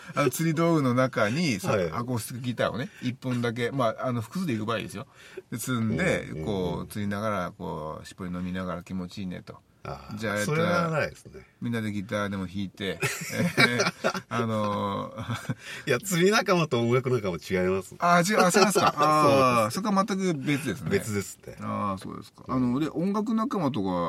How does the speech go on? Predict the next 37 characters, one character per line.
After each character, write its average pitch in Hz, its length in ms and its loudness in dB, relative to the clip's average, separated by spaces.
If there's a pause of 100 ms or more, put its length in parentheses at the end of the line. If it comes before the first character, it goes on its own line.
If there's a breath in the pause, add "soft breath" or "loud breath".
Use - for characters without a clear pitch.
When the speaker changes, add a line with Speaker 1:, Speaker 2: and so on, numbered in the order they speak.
(160)
Speaker 1:
は 101 300 -2
ど 101 100 -2
う 98 40 -4
で 92 40 -8
す - 60 -20
か？ 80 140 -12
そ 87 120 -12
の、 78 360 -10 (480 soft breath)
え 90 100 -6
っ - 40 -8
と、 87 280 -6
例 101 60 -8
え 104 40 -6
ば 95 100 -8
週 117 240 -4
に 95 140 0
一 82 80 -6 (100)
回 87 360 -4
会 101 140 -8
っ - 20 -12
て、 78 420 -10
何 107 160 -6
か 90 100 -10
一 87 80 -10
緒 98 80 -10
に 95 80 -4
や 87 60 -6
っ - 20 -12
て - 120 -12
と 78 80 -12
か 78 60 -14
す 90 100 -14
る 85 60 -8
ん 76 40 -10
で - 40 -16
す - 80 -20
か？ 78 100 -14